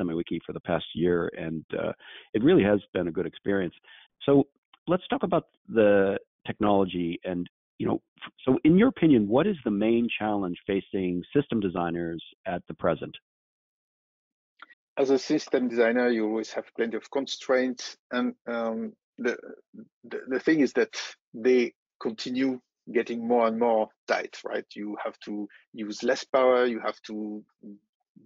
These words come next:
Speaker 2: give more performance, et cetera. And unfortunately, in the past, you had Moore's law to help you, and, uh, you just had to wait, and things would get better.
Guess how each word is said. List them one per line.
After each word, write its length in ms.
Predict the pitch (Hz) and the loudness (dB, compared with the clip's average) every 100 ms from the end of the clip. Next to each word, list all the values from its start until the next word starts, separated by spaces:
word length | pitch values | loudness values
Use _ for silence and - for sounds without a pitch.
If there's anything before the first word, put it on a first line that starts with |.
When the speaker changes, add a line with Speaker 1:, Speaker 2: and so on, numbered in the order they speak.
| 107 | -12
Speaker 2:
give 240 | 113 107 - | -10 -10 -14
more 240 | 120 131 127 | 0 2 2
performance, 580 | 127 - 135 131 131 - | -2 -8 -6 -6 -6 -10
et 100 | - | -10
cetera. 300 | 113 151 180 - - - - - | -4 -4 -4 -8 -16 -16 -18 -4
And 220 | 151 147 139 _ - | -2 -2 -4 _ -6
unfortunately, 920 | 143 - 196 190 151 123 - 139 147 _ _ _ - | -6 -2 -2 0 0 -2 -2 -4 -6 _ _ _ -6
in 100 | 135 | -2
the 80 | 165 | 2
past, 360 | 135 135 - | 2 0 -2
you 120 | 113 120 | -10 -4
had 180 | 151 135 120 - - | -4 -4 -10 -16 -12
Moore's 380 | 117 123 120 123 | 0 0 2 0
law 180 | 117 | 0
to 140 | 117 123 | 0 -2
help 280 | 143 139 - | -4 -4 -4
you, 220 | 131 127 - - - _ | -4 -4 -10 -20 -20 _
and, 340 | 123 120 120 113 - | -4 -4 -4 -10 -8
uh, 140 | 107 104 | -6 -4
you 140 | 104 117 | -2 -2
just 240 | 117 - | -4 -2
had 120 | 123 - | -2 -2
to 100 | 117 | -2
wait, 520 | 104 110 123 113 - 127 | 2 2 2 -4 -10 -8
and 180 | 117 113 | -6 -4
things 240 | 127 117 | -4 -2
would 160 | 113 107 | -6 -4
get 200 | 98 - | -4 -2
better. 240 | 101 - | -6 -6